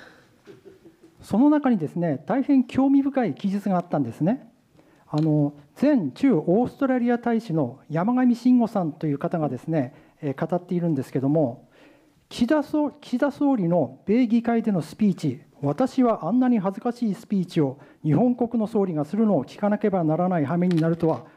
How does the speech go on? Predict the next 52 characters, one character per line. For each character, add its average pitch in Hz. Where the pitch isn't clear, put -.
思 175
っ 240
て -
い 131
ま 165
せ 269
ん 233
で 156
し -
た」 139
と。 -
え 156
ー、 -
な 190
ぜ 254
恥 196
ず 220
か 196
し 190
い 156
か、 123
ア 156
メ 190
リ 220
カ 220
に 196
お 143
べ 196
ん 208
ち 220
ゃ 214
ら 202
を 185
言 160
っ 147
て -
い 196
る 175
だ 170
け 185
で 180
終 -
わ 156
っ 160
て 214
い -
る 175
か 175
ら 139
で 120
す -
と。 -